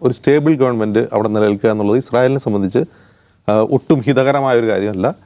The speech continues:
അത് അമേരിക്കയ്ക്കും ഹിതകരമാവില്ല. പക്ഷേ ഇനി ട്രംപ് അധികാരം ഏൽക്കാൻ പോവുകയാണ്. നമുക്കറിയാം,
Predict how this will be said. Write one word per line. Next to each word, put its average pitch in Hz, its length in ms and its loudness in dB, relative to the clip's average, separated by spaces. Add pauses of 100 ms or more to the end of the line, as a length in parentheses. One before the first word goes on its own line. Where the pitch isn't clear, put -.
(200)
അത് 156 120 2
അമേരിക്കയ്ക്കും 131 540 0
ഹിതകരമാവില്ല. 104 720 -2 (520)
പക്ഷേ 151 280 0 (160)
ഇനി 147 280 0 (160)
ട്രംപ് 151 340 0
അധികാരം 131 400 0
ഏൽക്കാൻ 104 240 -4
പോവുകയാണ്. 90 240 0
നമുക്കറിയാം, 110 460 0